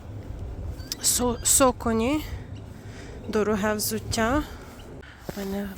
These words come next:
пам'ять в телефоні закінчилась. Якийсь ручний вовняний светрик. Далі показую вам Джіокс, дороге взуття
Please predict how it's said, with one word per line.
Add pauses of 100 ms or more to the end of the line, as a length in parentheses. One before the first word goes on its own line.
пам'ять
в
телефоні
закінчилась.
Якийсь
ручний
вовняний
светрик. (680)
Далі (240)
показую
вам
Джіокс,
дороге
взуття